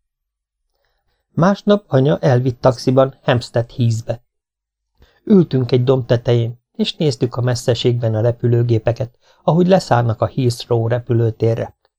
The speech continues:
és kaptam egy piros nyalókás fagyit egy jégkrémes furgonból. És anya azt mondta, hogy telefonált Mrs. Gascoigne-nak, hogy jövőre fogom letenni az alapszintű matematikai érettségi vizsgámat,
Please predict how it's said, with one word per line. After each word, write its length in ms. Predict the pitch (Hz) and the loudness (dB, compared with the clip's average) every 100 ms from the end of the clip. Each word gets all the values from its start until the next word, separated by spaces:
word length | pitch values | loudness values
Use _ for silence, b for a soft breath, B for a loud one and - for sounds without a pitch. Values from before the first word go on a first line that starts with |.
| _ | _
és 160 | - 214 | -4 -4
kaptam 380 | - 196 - 139 | -2 -2 0 -2
egy 140 | 127 | -2
piros 320 | - 120 113 | 0 2 0
nyalókás 640 | - 110 113 - 107 - _ | -2 -4 -4 -4 -6 -8 _
fagyit 400 | - 143 160 165 | -2 0 0 -2
egy 220 | 165 147 | -2 2
jégkrémes 560 | 160 117 - 120 110 110 | 2 2 0 0 0 -4
furgonból. 720 | - 113 113 107 104 101 107 _ _ _ _ _ _ _ _ - | -4 -6 -6 -6 -8 -8 -12 _ _ _ _ _ _ _ _ -4
És 180 | 196 | -2
anya 240 | 214 165 156 | 2 2 2
azt 200 | 151 - | 0 0
mondta, 280 | 139 135 143 | -4 0 2
hogy 140 | 151 | 2
telefonált 680 | - 131 120 - 113 113 113 | 2 2 2 2 2 2 2
Mrs. 320 | 117 - 113 | -2 -2 -4
Gascoigne-nak, 760 | 120 117 - 117 117 120 - _ | -2 -2 -2 0 0 -2 -6 _
hogy 200 | - 175 | 0 2
jövőre 380 | 196 139 131 123 | 4 4 4 2
fogom 340 | 120 117 117 | 0 -2 0
letenni 400 | 117 113 113 110 | 0 0 0 0
az 100 | 110 | 0
alapszintű 560 | 110 113 110 - 113 120 | 0 0 -2 -2 -2 0
matematikai 840 | 113 117 107 107 - 110 110 110 | 0 0 0 -2 -4 -4 -2 -2
érettségi 580 | 107 110 113 - 113 113 | -2 0 0 -2 -4 0
vizsgámat, 600 | 110 113 120 110 113 - | 0 0 -2 -2 -2 -8